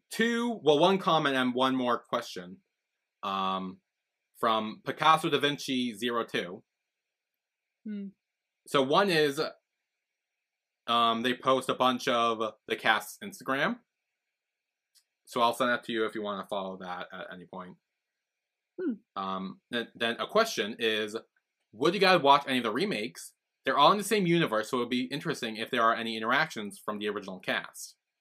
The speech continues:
Speaker 2: Ooh, that would be interesting if there were inter-, there, there were, like, little things from the actual cast.
Speaker 1: Yeah. I,
Speaker 2: Hmm.
Speaker 1: I've seen a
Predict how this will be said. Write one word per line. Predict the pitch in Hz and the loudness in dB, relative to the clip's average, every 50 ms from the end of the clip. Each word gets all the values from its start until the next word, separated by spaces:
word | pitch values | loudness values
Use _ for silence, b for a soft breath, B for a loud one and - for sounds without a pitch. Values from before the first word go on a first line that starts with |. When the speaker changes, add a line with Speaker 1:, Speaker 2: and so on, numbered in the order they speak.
| _ _ _ _ _ _ _ _ _ _ _ _ _ _ _ _ _ _ - | _ _ _ _ _ _ _ _ _ _ _ _ _ _ _ _ _ _ -2
Speaker 2:
Ooh, | 285 302 247 | 0 2 2
that | 220 233 262 | 2 2 2
would | 247 254 233 | 2 2 2
be | 226 214 | 0 -2
interesting | 214 208 208 - 226 214 | -2 -2 -6 -8 -8 -8
if | 202 | -6
there | 214 208 202 | -6 -4 -4
were | 208 | -4
inter-, | - 208 214 208 - 226 - - 208 | -4 -6 -8 -8 -8 -10 -10 -10 -10
there, | 196 220 208 - 202 | -6 -6 -6 -6 -4
there | 196 214 208 | -4 -4 -2
were, | 208 208 202 | -2 -4 -4
like, | 202 196 190 202 - _ _ _ _ _ | -4 -4 -6 -6 -10 _ _ _ _ _
little | 220 214 202 | -10 -10 -8
things | - 214 208 196 196 | -8 -8 -8 -8 -10
from | - 208 196 | -12 -12 -12
the | - - | -10 -10
actual | 208 196 - - - | -12 -14 -14 -20 -18
cast. | _ - - 233 220 _ _ _ _ _ _ _ _ _ _ | _ -14 -14 -14 -16 _ _ _ _ _ _ _ _ _ _
Speaker 1:
Yeah. | - 101 101 95 95 92 92 90 90 - _ _ _ _ _ _ _ _ _ - | -12 -12 -10 -10 -8 -8 -10 -10 -12 -16 _ _ _ _ _ _ _ _ _ 0
I, | 120 120 123 139 151 156 160 160 165 170 175 175 185 190 190 190 | 2 4 6 8 8 8 8 8 6 4 2 2 2 0 0 -2
Speaker 2:
Hmm. | - _ _ _ _ _ _ _ _ _ _ _ _ _ _ _ _ _ _ _ | -8 _ _ _ _ _ _ _ _ _ _ _ _ _ _ _ _ _ _ _
Speaker 1:
I've | 135 156 185 214 208 | 6 6 6 6 4
seen | - - 170 160 160 165 160 160 - | 0 0 0 2 2 2 2 0 -2
a | 131 131 123 120 120 | -2 0 0 0 0